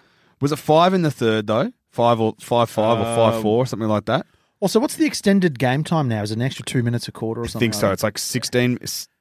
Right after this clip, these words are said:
Speaker 1: no, what, what, it was sixteen minutes, now
Speaker 3: Well,
Speaker 1: it's
Speaker 3: sixteen,
Speaker 1: eighteen.
Speaker 3: now it's eighteen, yeah.
Speaker 1: Yeah, I
Speaker 3: That,
Speaker 1: think.
Speaker 3: 'cause that's juicy.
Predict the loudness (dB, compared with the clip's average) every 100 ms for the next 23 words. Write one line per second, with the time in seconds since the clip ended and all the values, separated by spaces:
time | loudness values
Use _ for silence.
0 | _ -6 0 4 4 4 0 4 2 2
1 | -4 -2 0 0 0 0 0 0 2 2
2 | 2 2 0 -4 -10 -14 -6 -4 -4 -12
3 | -2 0 0 -2 0 0 0 -10 -14 -16